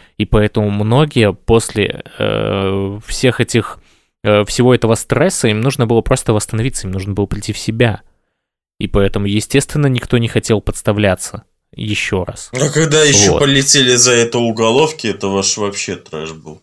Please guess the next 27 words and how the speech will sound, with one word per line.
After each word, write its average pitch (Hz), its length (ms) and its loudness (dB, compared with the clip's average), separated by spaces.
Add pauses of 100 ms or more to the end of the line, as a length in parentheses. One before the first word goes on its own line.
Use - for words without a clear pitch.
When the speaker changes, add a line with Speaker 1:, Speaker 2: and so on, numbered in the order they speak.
Speaker 1:
Да, 107 280 -2 (260)
да. 90 240 0 (420)
Так - 160 -6
вот, 135 260 2
идем 113 380 0
дальше. 104 440 0 (160)
Э, 95 420 0 (120)
<laughs> - 500 -8
что - 200 0
он 156 60 2
сказал 135 340 2
о - 80 0
насилии? - 560 -2 (520)
"Ни 107 120 -2
одного 113 380 4
факта - 380 0
изнасилования 131 1160 0
ни 113 200 0
мужчин, 147 600 0
ни 107 160 0
женщин 143 560 0
мы 113 180 0
не 139 180 2
имеем". 85 320 -2
Ну, 110 140 0
короче, - 340 0
здравствуй, 113 400 2